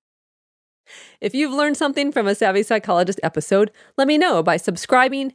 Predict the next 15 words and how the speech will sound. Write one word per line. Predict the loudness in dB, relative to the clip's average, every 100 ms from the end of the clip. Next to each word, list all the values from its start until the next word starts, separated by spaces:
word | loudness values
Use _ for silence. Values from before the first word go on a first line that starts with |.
| _
either | 0 2
to | 0 -4
the |
podcast | -4 -2 -2 0 -2 -2
on | -4 -2
iTunes | -4 -2 -2 0
or |
Stitcher | 0 -2 0 0 -2 _ -20 -4 4
or | 4 4
to | 0
the | -4
Savvy | 0 0 0
Psychologist | -2 -2 2 2 2 -2 -2
bi-monthly | 0 2 0 0 0
newsletter | 2 2 0 -2 -4